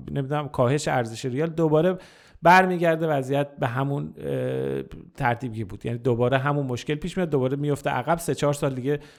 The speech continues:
دوباره مجبور می‌شن بیان دوباره یه چنین کاری رو بکنن، یه هزینه علاوه‌ای تامین بکنن.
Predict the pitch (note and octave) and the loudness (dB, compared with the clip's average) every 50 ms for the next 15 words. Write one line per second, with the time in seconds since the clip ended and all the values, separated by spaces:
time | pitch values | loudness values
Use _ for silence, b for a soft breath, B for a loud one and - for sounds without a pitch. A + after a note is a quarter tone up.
0 | B B - C3 B2+ B2+ C#3 D3 C3+ B2+ A#2+ A2+ B2+ C#3 C3+ C#3 C3+ - C#3+ C3 | B B -2 0 2 2 2 2 0 0 0 -2 -2 -2 -2 -2 -4 -4 -4 -2
1 | B2 C3 C3 B2+ B2+ B2+ B2 A2 A#2 C#3 D3+ D#3 D3 D3+ C#3+ C3+ C3+ - C3+ A#2+ | -2 0 -2 -2 -2 -4 -6 -6 -6 -8 -8 -6 -4 -2 -2 -2 -2 -2 -4 -4
2 | A#2+ A#2 B2+ C3 C3+ C3+ C#3 C3+ C3+ C3 C#3 C3 C3 C3 C3 B2+ A2+ G#2 G#2+ G#2 | -2 0 0 2 2 2 0 -2 -2 -2 -2 -4 -4 -4 -4 -4 -4 -4 -6 -6
3 | A2+ A2+ A#2+ - - - A#2 G#2+ G#2+ G2+ F#2+ G2+ - - - - - - - - | -6 -4 -4 -4 -4 -2 -2 -2 -2 -2 -2 -4 -6 -8 -12 -14 -16 -18 -20 -20
4 | - - | -20 -20